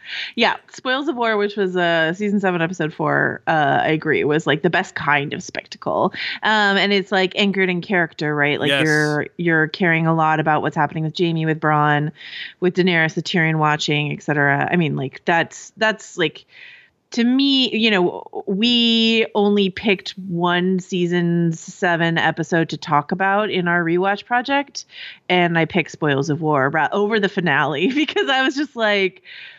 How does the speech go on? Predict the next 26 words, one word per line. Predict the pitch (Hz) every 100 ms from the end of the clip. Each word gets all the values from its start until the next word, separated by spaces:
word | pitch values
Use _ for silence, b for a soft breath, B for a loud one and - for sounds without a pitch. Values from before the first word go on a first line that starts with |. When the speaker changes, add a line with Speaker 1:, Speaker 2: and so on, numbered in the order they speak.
| B -
Speaker 1:
"This | 175 175 220 214 208 208 - - - - -
is | 185 170 160
it | 160 139 -
for | - 156
me. | 113 69 123 -
This | 185 180
is | 170 165
what | 160 147
I, | 143 147 151 143
Speaker 2:
<laughs> |
Speaker 1:
this | 160 254 330
is | 359
what | 302
I | 233 226
care | 214 208 151 113
about." | 120 65 -
You | -
Speaker 2:
Yeah. | 135
Speaker 1:
know | 147
what | 170
I |
Speaker 2:
Yeah. | 277 269
Speaker 1:
mean? | 185
And | 175 185 175
Speaker 2:
Yeah. |
Speaker 1:
so, | 180 175 170 165 165